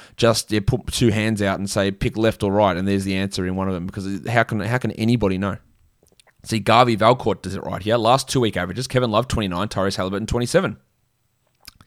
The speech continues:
Um, I guess the worry you have there with Love is missing games. So, what is it? One and a half point different average over the last two weeks. I, I think that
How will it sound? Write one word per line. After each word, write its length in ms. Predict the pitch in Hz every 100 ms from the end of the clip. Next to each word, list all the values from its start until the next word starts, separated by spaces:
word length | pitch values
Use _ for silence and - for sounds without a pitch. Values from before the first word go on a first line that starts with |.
| _ _ _ _ _ -
Um, 500 | - 127 127 127 131 _ -
I 80 | 117
guess 220 | 135 -
the 100 | 113
worry 300 | 104 117 131
you 180 | 107 104
have 220 | 107 92
there 180 | 104 101
with 160 | 101
Love 380 | 98 101 101 92 -
is 380 | 101 98 95
missing 320 | 101 104 101 95
games. 380 | 113 185 - - - -
So, 560 | - - 117 113 113 110
what 180 | 110
is 120 | 107 95
it? 100 | - -
One 160 | 117
and 80 | 123
a 40 | 110
half 300 | 113 113 -
point 300 | 120 107 -
different 280 | 117 117
average 300 | 107 131 135 120
over 120 | 113
the 60 |
last 300 | 110 113 117
two 120 | - 127
weeks. 200 | 190 -
I, 200 | - -
I 40 | 120
think 380 | - 135 131 131
that 160 | 117